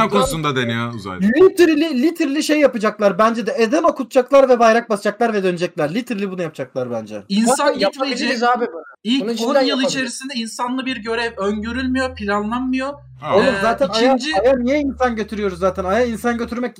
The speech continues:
Speaker 3: waste yani. Ne
Speaker 2: Olur
Speaker 3: anlamı
Speaker 2: mu?
Speaker 3: var Ay'a
Speaker 2: Hatta
Speaker 3: insan
Speaker 2: bayanlar
Speaker 3: götürmek?
Speaker 2: bile.
Speaker 1: Ben
Speaker 3: Bayanlar,
Speaker 1: şu
Speaker 3: bayanları bırakın. Analarımıza bakın.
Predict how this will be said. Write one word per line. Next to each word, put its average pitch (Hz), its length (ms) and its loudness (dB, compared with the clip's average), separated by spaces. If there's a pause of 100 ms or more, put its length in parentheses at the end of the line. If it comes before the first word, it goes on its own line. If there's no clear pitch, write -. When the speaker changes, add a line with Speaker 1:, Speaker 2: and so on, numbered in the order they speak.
(480)
Speaker 3:
waste 214 520 2
yani. 165 320 2
Ne 226 120 0
Speaker 2:
Olur 277 80 0
Speaker 3:
anlamı 202 340 4
Speaker 2:
mu? - 60 6
Speaker 3:
var 208 120 6
Ay'a 160 60 8
Speaker 2:
Hatta 170 120 4
Speaker 3:
insan 180 260 6
Speaker 2:
bayanlar 175 440 6
Speaker 3:
götürmek? 151 240 0
Speaker 2:
bile. 98 240 -6 (760)
Speaker 1:
Ben 208 120 0
Speaker 3:
Bayanlar, 233 460 6
Speaker 1:
şu 220 80 -4
Speaker 3:
bayanları 226 440 2
bırakın. 240 300 2
Analarımıza 220 760 4
bakın. 156 320 -2